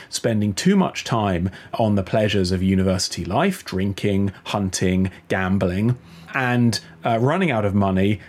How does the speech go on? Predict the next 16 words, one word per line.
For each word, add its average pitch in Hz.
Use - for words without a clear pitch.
and 107
pawning 151
their 104
books 147
in 107
order 104
to 104
have 101
more 170
cash -
for 101
the 101
student 92
lifestyle. 101
And 117
then 117